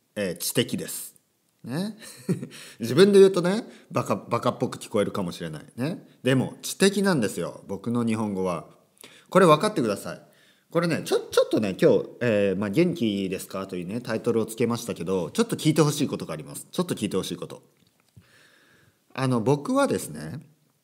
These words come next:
僕は、あの、意図して、ね、意図して、意図するっていうのは、あ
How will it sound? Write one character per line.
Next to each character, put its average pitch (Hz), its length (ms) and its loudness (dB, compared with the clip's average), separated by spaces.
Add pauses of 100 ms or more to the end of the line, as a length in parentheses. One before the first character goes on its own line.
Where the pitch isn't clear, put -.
(600)
僕 123 300 0
は、 170 380 2 (600)
あ 107 160 -8
の、 92 160 -8 (100)
意 - 120 4
図 113 220 2
し - 140 -8
て、 - 300 -8 (240)
ね、 160 260 -8
意 151 80 2
図 92 180 -2
し - 140 -10
て、 - 200 -16 (160)
意 170 80 0
図 170 180 2
す 101 120 -4
る 113 100 -2
っ - 20 -4
て - 240 -6
い 92 80 -2
う 90 40 -8
の 95 120 -8
は、 90 320 -8 (160)
あ 85 680 -12